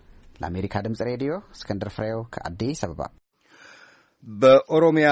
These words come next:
Speaker 2: ክልል ቦረና ዞን ሰዎች ምክንያቱ ባልተገለጸ ሁኔታ እየታሰሩ መሆናቸውንና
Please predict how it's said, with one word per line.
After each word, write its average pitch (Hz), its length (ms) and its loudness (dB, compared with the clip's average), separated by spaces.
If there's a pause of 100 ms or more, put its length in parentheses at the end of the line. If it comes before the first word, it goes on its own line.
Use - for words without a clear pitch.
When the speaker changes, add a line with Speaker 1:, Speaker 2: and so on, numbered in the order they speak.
(100)
Speaker 2:
ክልል 135 480 -2
ቦረና 131 420 2
ዞን 123 260 -4 (180)
ሰዎች 131 480 -6
ምክንያቱ 127 420 -6
ባልተገለጸ 117 680 -6
ሁኔታ 117 340 -10
እየታሰሩ 110 600 -8
መሆናቸውንና 110 800 -6